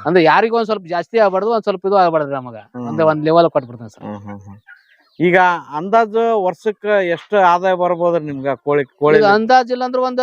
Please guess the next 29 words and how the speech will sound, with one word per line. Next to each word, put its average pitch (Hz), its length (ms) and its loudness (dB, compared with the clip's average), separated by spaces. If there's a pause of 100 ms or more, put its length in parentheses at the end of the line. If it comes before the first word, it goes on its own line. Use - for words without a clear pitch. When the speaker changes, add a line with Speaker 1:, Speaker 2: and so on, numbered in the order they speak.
(120)
Speaker 1:
ಮ-, 226 240 -2
ಮೂವತ್ತು 214 420 -2 (400)
ಸಾವಿರ 202 240 4
ತಕ 202 140 -4
ಒಂದ್ 202 140 0
ನಲವತ್ತು 185 260 -2
ಸಾವಿರ 190 180 2
ತಕ 185 60 -4
ಬರ್ಬೋದು 180 320 2
ಸರ್ 143 160 -2
ಅದ. 110 120 -10
Speaker 2:
ಹ್ಮ್, 135 180 -4
ಹ್ಮ್, - 20 -6
ಹ್ಮ್. 123 160 -4
Speaker 1:
ನಾವ್ 135 160 0
ಅಂದ್ರ 160 160 2
ತಿಂದು 185 360 2
ಉಂಡು 190 220 4
ಎಲ್ಲಾ 190 200 6
ಇದಾಗಿದ್ರ 190 420 0
ಅದನ್ರಿ 170 480 -6
Speaker 2:
ಹ್ಮ್. 135 500 -6 (220)
Speaker 1:
ನಮಗೂ 180 240 4
ಆಟ 190 200 2
ಬ-, 170 440 2
ಬ-, 147 300 -6
ಬರ್ಬೋದು 156 320 0
ಸರ್ 131 120 -6
ಅದ. 104 140 -12